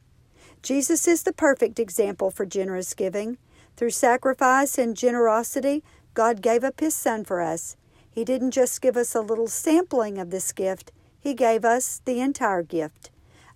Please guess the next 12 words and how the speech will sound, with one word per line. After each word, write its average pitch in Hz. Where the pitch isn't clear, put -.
Over 226
and 247
over 240
again, 226
we 220
can 226
look 226
at 254
the 233
love 233
of 277
God 196